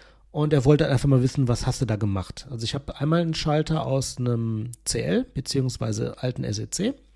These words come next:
Das ist einmal eine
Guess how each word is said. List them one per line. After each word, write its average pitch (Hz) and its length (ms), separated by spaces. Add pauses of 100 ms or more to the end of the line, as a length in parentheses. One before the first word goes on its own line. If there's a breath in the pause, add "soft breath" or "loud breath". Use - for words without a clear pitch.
(800 soft breath)
Das 127 240
ist 135 160
einmal 135 640
eine 120 640